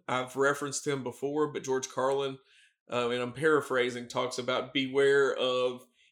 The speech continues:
any clubs, organizations, or what have you that require, um, uh, membership or a uniform or anything like that. And it's not a actual,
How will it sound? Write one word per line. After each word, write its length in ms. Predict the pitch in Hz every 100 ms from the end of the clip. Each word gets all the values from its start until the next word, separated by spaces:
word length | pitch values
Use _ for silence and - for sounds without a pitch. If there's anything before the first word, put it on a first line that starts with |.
| -
any 280 | 156 160
clubs, 640 | 156 - 151 156 151 147 147
organizations, 1300 | 135 147 143 139 131 135 135 135 135 131 131 123 -
or 540 | 131 131 127 127 131 131 _ _ _ _
what 520 | - 135 135 135 135
have 320 | 135 131 127
you 300 | 131 131 127
that 200 | 127 -
require, 880 | 123 117 127 127 123 123 117 107 -
um, 360 | 107 104 113 - _ _ _ _ -
uh, 260 | 98 67 - _
membership 840 | 143 151 170 165 151 156 143 139 -
or 480 | 127 123 127 120 - -
a 60 |
uniform 800 | 120 135 160 156 156 143 143 135
or 120 | 131
anything 460 | - 131 127 143 123
like 300 | 117 110 -
that. 380 | 107 - - - - - _
And 480 | 139 139 135 127 120 - _ _ _ -
it's 220 | 147 -
not 340 | 147 180 170
a 160 | 135 123
actual, 840 | 127 135 135 135 127 123 120 113